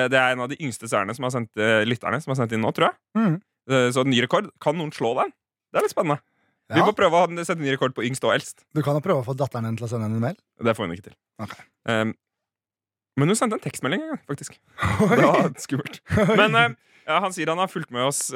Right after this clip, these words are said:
Speaker 1: fulgt med siden Minecraft Survival to.
Speaker 2: Oi, oi, oi,
Speaker 1: <laughs> Som er
Speaker 2: oi.
Speaker 1: en gammel serie vi har på
Speaker 2: Oi,
Speaker 1: YouTube.
Speaker 2: han var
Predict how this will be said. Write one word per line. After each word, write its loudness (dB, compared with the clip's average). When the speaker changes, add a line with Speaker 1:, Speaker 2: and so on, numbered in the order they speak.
Speaker 1:
fulgt -6
med -2
siden -2
Minecraft 0
Survival -2
to. -2
Speaker 2:
Oi, 0
oi, 0
oi, 2
Speaker 1:
<laughs> -2
Som 4
er 4
Speaker 2:
oi. 0
Speaker 1:
en -6
gammel 0
serie -4
vi -2
har 2
på 2
Speaker 2:
Oi, 6
Speaker 1:
YouTube. 4
Speaker 2:
han 0
var 4